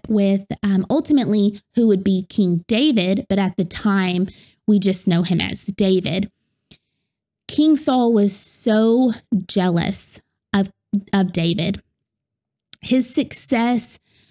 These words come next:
was so, <laughs> like, more than irritating. That would be, um, a weak word to use, because King Saul actually attempted to kill David multiple times in First Samuel seventeen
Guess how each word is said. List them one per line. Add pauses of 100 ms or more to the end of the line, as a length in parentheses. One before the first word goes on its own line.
(260)
was
so,
<laughs>
like, (380)
more
than
irritating.
That
would
be,
um,
a
weak
word
to
use,
because
King
Saul
actually
attempted
to (120)
kill
David (140)
multiple
times (500)
in
First
Samuel
seventeen